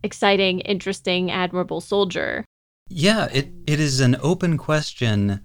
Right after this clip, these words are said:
Speaker 2: if Chris actually told Al that she is a pilot and piloting the latest, most advanced mobile suit ever made, would he react to her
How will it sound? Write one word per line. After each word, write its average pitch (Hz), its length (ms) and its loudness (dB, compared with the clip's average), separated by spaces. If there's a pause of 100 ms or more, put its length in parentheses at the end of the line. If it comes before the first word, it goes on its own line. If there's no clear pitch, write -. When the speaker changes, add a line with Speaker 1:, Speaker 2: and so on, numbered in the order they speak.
(160)
Speaker 2:
if 131 480 4
Chris - 640 0 (380)
actually 110 580 2
told 104 640 0
Al 95 640 2
that 107 120 0
she 110 200 -2
is 107 240 0
a 170 80 2
pilot 82 540 -2 (280)
and 101 220 2
piloting 101 760 2
the 107 300 2
latest, 101 720 0
most 110 480 2
advanced 101 540 0
mobile 101 300 4
suit 98 260 -2
ever 95 260 2
made, 107 580 0 (460)
would 127 460 2
he 123 720 -2 (100)
react 104 600 0
to - 120 -8
her 90 640 4